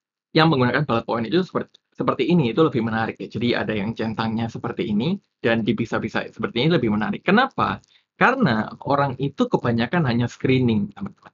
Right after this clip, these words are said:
Mereka itu nggak membaca sebuah copywriting. Jadi kalau misalkan teman-teman di sini, eh, kamu di sini yang sedang berpikir, "Mas," mungkin ya, atau bertanya-tanya gitu ya, "copywriting yang panjang itu bagus nggak sih? Katanya orang Indonesia itu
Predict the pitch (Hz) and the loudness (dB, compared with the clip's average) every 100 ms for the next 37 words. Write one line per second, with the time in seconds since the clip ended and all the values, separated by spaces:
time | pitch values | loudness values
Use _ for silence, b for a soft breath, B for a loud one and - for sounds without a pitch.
0 | - 127 120 131 - - 175 165 123 113 | -2 0 0 -4 -4 0 2 2 0 -2
1 | 104 135 131 117 110 110 117 110 107 110 | -2 -4 -6 -6 -6 -6 -4 -4 -2 -4
2 | 101 190 143 127 113 117 113 147 160 - | -2 0 2 2 2 -2 -2 0 -2 -2
3 | B B B B - 120 123 135 113 - | B B B B 0 0 2 0 -2 -2
4 | 117 139 165 135 - 117 110 123 156 135 | 0 2 2 0 -6 -4 -2 2 2 2
5 | 147 180 151 135 117 113 147 151 120 123 | 2 2 2 2 2 2 0 -2 0 0
6 | - _ _ _ _ - 170 208 208 - | -2 _ _ _ _ 2 4 4 2 -10
7 | - 117 120 113 117 120 135 135 - 135 | -6 -4 -2 -2 -2 -2 0 0 0 -2
8 | 123 120 143 151 139 107 101 95 _ B | 0 0 2 2 0 -2 -4 -10 _ B
9 | B 175 175 170 165 160 190 175 170 170 | B 0 2 2 0 2 2 2 2 0
10 | 123 120 127 233 208 - 113 196 190 220 | 0 -2 -2 -2 -4 -6 -2 2 0 -2
11 | 104 113 110 - _ _ _ 156 135 143 | -10 -12 -14 -14 _ _ _ 0 0 2
12 | 113 113 135 127 113 95 117 120 113 120 | 0 2 2 2 0 -2 -4 -2 -2 -2
13 | 110 113 - 107 73 - 160 | -4 -6 -6 -8 -6 -2 -2